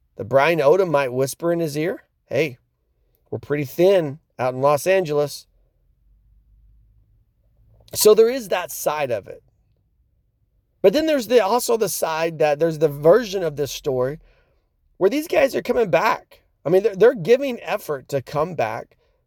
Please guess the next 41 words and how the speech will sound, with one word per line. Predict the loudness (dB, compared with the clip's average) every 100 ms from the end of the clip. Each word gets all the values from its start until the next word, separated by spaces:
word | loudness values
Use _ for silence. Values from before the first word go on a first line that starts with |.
| _ -16
to | 0
try | 2 2
to | 0
help | 2 2 2 0
Oklahoma | 0 2 0 2 2 2 -2 -6 _ _ _ 2
finish | 2 2 -4
the | -6
season | -4 -6 -6 -8
strong. | -8 -4 -2 -2 -4 -14 _ _ _ _ _ 0
They, | 4 4
they | 6 4
have, | 4 -2 -2
I | -2
mean, | 2
they've, | 2 2
they've | 0 0
invested | 0 0 0 -2 -14
sweat | -6 0 0
equity | -2 -8 -6 -6 -6
into | -6
this | -6 -8 -6
team. | -6 -6 -8 _ _ _ _
They've, | 2 2 4
they've, | 2 2 -4 -2
they've | 0 2
done | 0 0
the | -2 -2
early | 0 0
mornings. | 0 0 0 -2 -2
They've | 0 0
done | 2 0 0
the | -6
film | -2 -2
session. | -2 -2 -4 -4 -2
They've, | 0 0 -2 -20 -20 -2
they've | 2 2
done | 2 2 4
the, | 2
the | 2 -4
chalkboard | 0 0 0 -2 -2 -2
talk. | -2 -2 -2 -6